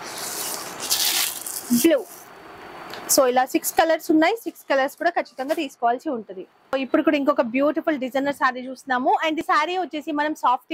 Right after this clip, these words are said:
టిష్యూలో చూస్తున్నాం అన్నమాట. మంచి డిజైనర్ పీస్. And ఇవి వచ్చేసి సింగిల్ పీస్ కాన్సెప్ట్ లో ఉన్నాయి. So ఒక్కొక్క పీస్ ఒక్కొక్క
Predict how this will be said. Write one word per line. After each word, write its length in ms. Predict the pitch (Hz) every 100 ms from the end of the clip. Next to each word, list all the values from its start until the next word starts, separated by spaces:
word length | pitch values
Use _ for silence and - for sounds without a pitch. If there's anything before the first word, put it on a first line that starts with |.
| 311
టిష్యూలో 360 | 269 - 262 254 254
చూస్తున్నాం 400 | 240 - 240 233
అన్నమాట. 300 | 226 226 233 302 381 311
మంచి 220 | 254 - 277
డిజైనర్ 400 | 247 233 247 254 -
పీస్. 220 | 339 571 - - - 285
And 120 | 311 320
ఇవి 60 | 330
వచ్చేసి 300 | 349 320 339 311
సింగిల్ 240 | 262 294 294
పీస్ 140 | 285 -
కాన్సెప్ట్ 400 | 254 247 262 262
లో 40 | 254
ఉన్నాయి. 340 | 240 247 247 392 427 -
So 60 | 247 240
ఒక్కొక్క 240 | 269 - 285 269 254
పీస్ 180 | 285 330
ఒక్కొక్క 220 | 269 254